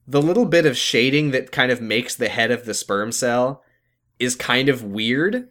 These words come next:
and it does stand out as, like, what's going on there. So I would honestly not be surprised if he did sneak a sperm cell into this portrait. And that's all. I think they're right, and I think it's great.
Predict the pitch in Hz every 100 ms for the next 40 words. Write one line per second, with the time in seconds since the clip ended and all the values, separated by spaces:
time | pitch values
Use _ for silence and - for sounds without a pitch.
0 | - 123 131 117 123 135 139 - 139 135
1 | 123 117 127 117 117 113 107 113 123 117
2 | 117 117 113 104 110 120 131 139 175 -
3 | _ - _ - 175 170 220 294 - 139
4 | 160 165 160 123 117 131 113 120 120 -
5 | - 120 101 113 135 113 101 120 110 113
6 | 123 - - 113 113 120 - 104 - -
7 | 101 113 - 120 123 107 113 104 101 -
8 | 110 - 143 151 - _ _ _ _ _
9 | _ _ _ _ _ _ _ _ _ _
10 | _ - 143 151 208 110 110 127 127 131
11 | 104 - _ 104 104 104 101 92 87 -